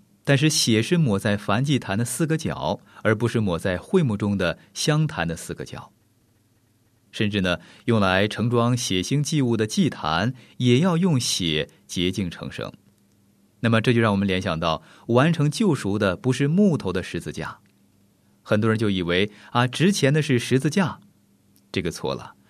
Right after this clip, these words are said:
十字架毫无价值，宝贵的是在十字架上为我们流出宝血的主耶稣。虽然耶稣为我们成为有罪的，但是他是无罪的。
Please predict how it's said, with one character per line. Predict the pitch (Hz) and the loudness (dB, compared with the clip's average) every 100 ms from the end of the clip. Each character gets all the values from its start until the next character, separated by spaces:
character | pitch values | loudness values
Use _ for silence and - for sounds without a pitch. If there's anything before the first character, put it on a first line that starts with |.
| - | -18
十 | - 175 | -2 4
字 | 180 | 4
架 | 190 185 | 4 2
毫 | 147 - 135 | 0 0 0
无 | 135 | 2
价 | 139 117 | 0 -2
值， | 87 76 80 - _ _ - - | -4 -6 -6 -6 _ _ -20 2
宝 | 139 147 | 4 4
贵 | 156 185 | 4 2
的 | |
是 | 143 135 123 - - | 2 2 0 -2 -6
在 | 147 135 | 2 2
十 | 127 151 | 2 2
字 | 180 | 2
架 | 180 131 | 2 2
上 | 123 127 | 2 0
为 | 175 202 | 2 4
我 | 139 | 4
们 | 113 107 | 2 2
流 | 113 123 | 2 2
出 | 123 117 | 0 0
宝 | 107 113 151 | 2 2 2
血 | - 87 | 0 -2
的 | 85 | -4
主 | 80 71 | -4 -8
耶 | |
稣。 | 65 - 69 - _ _ _ _ _ _ _ _ _ _ _ _ | -8 -8 -10 -10 _ _ _ _ _ _ _ _ _ _ _ _
虽 | - 123 | 2 4
然 | 123 | 6
耶 | 127 | 4
稣 | 123 | 2
为 | 127 143 | 0 2
我 | 117 | 2
们 | 101 107 | 2 0
成 | - 123 | -2 0
为 | 139 | 0
有 | 117 | 0
罪 | 90 104 92 | -2 0 0
的， | 82 82 - | 0 -4 -4
但 | 123 | -2
是 | 117 110 | 0 -2
他 | - - 143 147 | -2 0 2 2
是 | - | 0
无 | 87 76 | -4 -6
罪 | 87 71 | -4 -4
的。 | - - | -6 -16